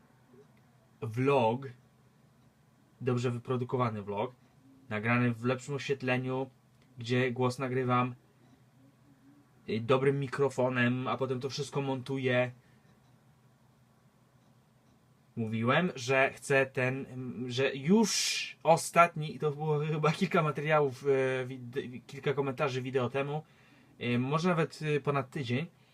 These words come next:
mówiłem, że już zaraz będzie ten, że już się zaraz zabieram, że już następny <laughs> materiał wideo to będzie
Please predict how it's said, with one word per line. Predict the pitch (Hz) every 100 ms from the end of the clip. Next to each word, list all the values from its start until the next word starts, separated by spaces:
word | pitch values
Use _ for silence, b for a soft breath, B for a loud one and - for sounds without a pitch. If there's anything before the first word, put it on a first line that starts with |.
| b b b -
mówiłem, | 139 165
że | 135 156
już | 156 220 196
zaraz | 165 196 190 151
będzie | 156 165 151
ten, | 143 143 143 147 - _ _ _ _ _
że | 123 135
już | 196
się | - 196
zaraz | 185 185
zabieram, | 160 160 160 147
że | 151
już | 185
następny | 196 185 190 160 170
<laughs> |
materiał | 170 170 185
wideo | 156 160 165
to | 160
będzie | 151 147 139 147